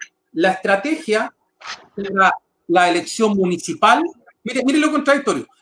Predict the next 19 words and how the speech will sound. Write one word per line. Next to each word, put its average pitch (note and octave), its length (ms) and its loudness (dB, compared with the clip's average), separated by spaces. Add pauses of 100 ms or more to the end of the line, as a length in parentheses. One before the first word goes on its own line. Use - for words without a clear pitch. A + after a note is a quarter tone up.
(120)
para F#3+ 240 2
la F#3+ 80 0
elección A3 500 -2
local D#4 480 2 (420)
hay B3+ 200 2
que B3 100 -8
tener F#3+ 380 -2 (140)
estrategias D#3 580 -6
nacionales B3 760 -6 (760)
y F#3+ 120 -2
para F3+ 300 2
la F3 80 2
elección E3+ 500 -2
nacional D#4+ 640 0 (460)
hay A3 180 2
que A3+ 140 -6
tener G#3+ 420 -6 (140)
estrategias G3 640 -4
locales. - 560 -8